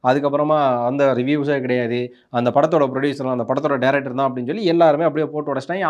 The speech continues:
ஆக மொத்தம் இரண்டாயிரத்தி இருபத்தி நாலுல ட்ரோல் பண்றதுக்கான படம் கங்குவா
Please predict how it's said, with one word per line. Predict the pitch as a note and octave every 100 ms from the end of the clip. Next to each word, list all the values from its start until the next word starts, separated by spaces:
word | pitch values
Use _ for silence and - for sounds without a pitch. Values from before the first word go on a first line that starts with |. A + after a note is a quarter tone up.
| F#3
ஆக | G#3
மொத்தம் | F3+ E3+ B3+ - _ -
இரண்டாயிரத்தி | A#3+ C4+ B3 G3+
இருபத்தி | G3+ G3
நாலுல | F#3+ F3 F#3 G3+
ட்ரோல் | G3+ A3+
பண்றதுக்கான | G#3 G3 F#3 F3 D#3
படம் | D#3+ F#3
கங்குவா | E3 G3